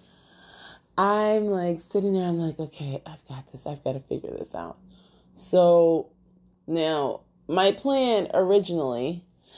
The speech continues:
mind you, this was supposed to be forty-five minutes. This is now three hours later. Um, you know, I'm starting to feel like that SpongeBob thing, "Three hours later." You know,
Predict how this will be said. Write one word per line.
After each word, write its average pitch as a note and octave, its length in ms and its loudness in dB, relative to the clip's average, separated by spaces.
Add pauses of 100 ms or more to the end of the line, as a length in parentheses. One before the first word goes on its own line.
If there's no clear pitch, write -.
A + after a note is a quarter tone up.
(160)
mind C4 440 4
you, G3+ 360 4 (400)
this E3 140 -12
was F#3+ 100 -4
supposed A3 260 2
to G#3+ 60 -2
be G#3 40 -2
forty-five G#3 600 2
minutes. F#3 400 -2 (340)
This E3+ 180 0
is F3 140 0
now F3 480 2 (300)
three C#4 260 6
hours G3+ 380 6
later. F#3 500 2 (560)
Um, D#3+ 400 0
you E3+ 160 -2
know, D3+ 140 2
I'm C#3+ 160 -2
starting D3+ 260 -6
to - 40 -12
feel D#3 100 2
like C3 160 2
that B2+ 140 -2
SpongeBob C3+ 600 0
thing, C3+ 240 -2 (300)
"Three D#3 520 0
hours - 520 0
later." - 640 -6 (480)
You F3+ 140 2
know, G#2 260 -4